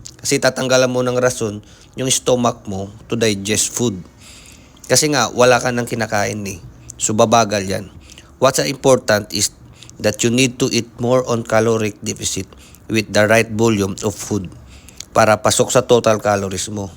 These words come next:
while you're still speeding up your metabolism. At pangtatlo, mga boss,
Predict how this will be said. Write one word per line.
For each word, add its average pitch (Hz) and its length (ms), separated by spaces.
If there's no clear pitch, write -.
while 113 160
you're 110 320
still 135 400
speeding - 560
up - 320
your 117 160
metabolism. 98 960
At 107 160
pangtatlo, 131 560
mga 120 240
boss, - 560